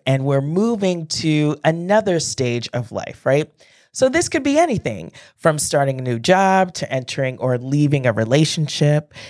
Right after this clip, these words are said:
experiencing a significant health change, or even shifting your personal goals and your values. So when you think about the impact of life transitions and how we are able to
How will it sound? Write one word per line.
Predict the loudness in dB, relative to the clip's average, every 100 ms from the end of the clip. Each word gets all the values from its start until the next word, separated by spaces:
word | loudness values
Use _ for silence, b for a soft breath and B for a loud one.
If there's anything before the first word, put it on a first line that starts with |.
| B -8
experiencing | -6 0 2 2 0 0 2 2 -2
a | -2
significant | -4 -2 -4 0 0 0 0 -2 0
health | 0 2 2 0
change, | 0 2 0 0
or | 0 2
even | 2 0 -2
shifting | 0 0 0 -4
your | -2 -2
personal | 0 0 0 -4
goals | 2 2 2 0
and | -4
your | -2
values. | 0 0 -2 -8 -10 -14 -16 b b b b b
So | 0
when | 2 4
you | 2
think | 2
about | 0 0
the | 0 -4 -2
impact | 0 0 -2 0 0 0
of | -2 -2 -2 -8
life | 0 2 0 -4
transitions | -6 -6 -4 -4 -4 -6 -6 -8 -4
and | -4 -4 B B B
how | 0 2
we | 2 2 4
are | 2
able | 2 -4 -4
to | -6